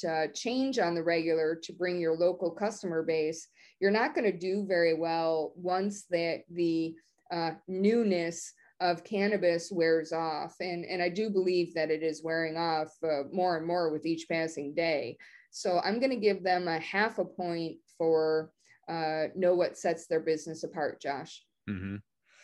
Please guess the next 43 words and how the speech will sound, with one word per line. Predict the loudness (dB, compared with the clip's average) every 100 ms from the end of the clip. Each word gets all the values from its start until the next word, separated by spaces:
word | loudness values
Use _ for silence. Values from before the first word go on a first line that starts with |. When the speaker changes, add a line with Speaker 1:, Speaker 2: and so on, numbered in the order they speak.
| -20 -20 -20 -20 -20 -20 -6
Speaker 2:
And | 0 2
then | 4
number | 4 4
six, | 2 2 2 4
introducing | 2 4 2 2 0
the |
team, | 0 0 0 0 -2 -6
which | -14 0
they | 0
did, | 2 6 6 6 0 -12
and, | -4 -2 0 -2 -6 -12
uh, | -4 -2
the | -2
product | 2 4 6 2 -2
being | -2 0 0
thirteen, | 0 0 -4 -4 -2 -4 -10
uh, | -10
Planet | -6 -4
thirteen, | -4 -2 -2
as | -2 -2
well | -2 0
as | -2
some | -2 -2
of | -2 -2
their, | -2 -2 -4 -6
uh, | -10 -12
their | -12
products. | -2 2 2 2 -6 -8 -10 _ _ _ _ _ _
So | _
it |
looks | -18 -14
like | -12
they, | -10 -12 -14 -20 _
they | -12
did | -10
that. | -10 -12 -16 _ _ _ _ _
Speaker 1:
They, | 2 2 4
they | 2 2
did | 2 -2 -4 -6
very | 2 4 6
well | 4 4
here. | 2 2 2 0 -4
Um, | -4 -4 -4 -6